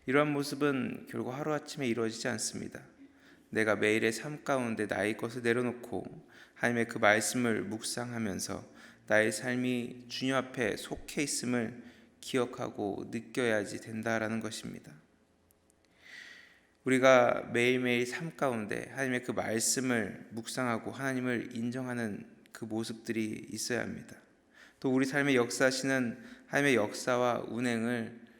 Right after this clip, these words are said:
받아들이고 그 통치를 계속해서 찬양할 수 있어야 합니다.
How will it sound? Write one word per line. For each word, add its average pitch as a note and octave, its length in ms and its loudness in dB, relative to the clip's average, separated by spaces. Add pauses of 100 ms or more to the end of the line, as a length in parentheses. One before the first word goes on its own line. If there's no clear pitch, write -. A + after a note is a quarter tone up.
(180)
받아들이고 A#2 960 -4
그 A2+ 380 -2
통치를 - 1080 -6
계속해서 A#2 580 -8
찬양할 D#3 480 -8
수 A#2+ 140 -6
있어야 B2 240 -2
합니다. - 340 -10